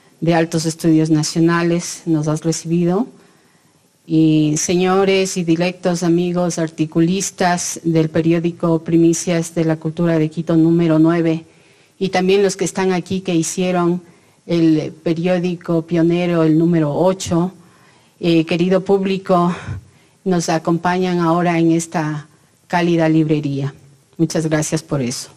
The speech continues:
La razón de ser de la educación y de la universidad siempre será su relación y vinculación con el alma misma de la sociedad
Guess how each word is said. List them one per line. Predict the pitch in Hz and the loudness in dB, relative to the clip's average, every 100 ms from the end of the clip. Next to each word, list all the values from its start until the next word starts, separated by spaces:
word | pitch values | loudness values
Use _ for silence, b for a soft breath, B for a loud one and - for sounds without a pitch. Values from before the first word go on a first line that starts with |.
| _ _ _ b b b b b _ | _ _ _ b b b b b _
La | 202 202 | 0 2
razón | 202 202 - 254 269 269 | 0 0 2 2 4 4
de | 220 | 2
ser | - 226 233 233 | 2 2 4 4
de | 220 | 2
la | 196 | 2
educación | 185 175 170 170 165 - 208 214 220 | 2 0 -2 -2 -2 -2 0 2 2
y | 202 | 2
de | 185 | 0
la | 180 | 2
universidad | 175 175 165 185 180 185 | 2 0 0 0 2 0
siempre | - 196 190 185 | 2 0 2 -2
será | - 170 180 | 0 0 0
su | 185 185 | 0 -2
relación | 180 175 160 160 196 196 196 196 202 B B B B B | 2 2 2 0 0 4 4 2 0 B B B B B
y | 208 | -4
vinculación | 185 226 262 247 196 160 - 202 196 202 196 190 B B B - | 2 2 4 4 2 2 0 2 4 6 4 0 B B B -2
con | 190 | 0
el | 185 180 | 2 2
alma | 190 202 190 | 4 4 4
misma | 175 196 208 190 170 | 2 0 0 0 2
de | 156 | 2
la | 147 | 0
sociedad | - 156 - 151 151 147 | -4 -6 -2 -2 0 -2